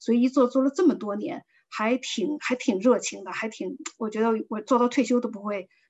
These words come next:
都不会厌倦的，非常，非常的喜欢做这一行哈。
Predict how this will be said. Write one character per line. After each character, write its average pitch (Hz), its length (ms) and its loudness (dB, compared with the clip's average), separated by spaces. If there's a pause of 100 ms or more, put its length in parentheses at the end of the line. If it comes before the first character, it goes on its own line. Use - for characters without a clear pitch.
都 233 120 4
不 220 100 0
会 226 160 4
厌 220 220 4
倦 214 160 -10
的， 359 80 -8
非 277 240 4
常， 202 160 -4
非 214 160 -6
常 196 180 -12
的 190 160 -12
喜 - 280 -6
欢 190 340 -12
做 202 160 -4
这 196 100 -10
一 175 100 -8
行 - 260 -12
哈。 226 320 2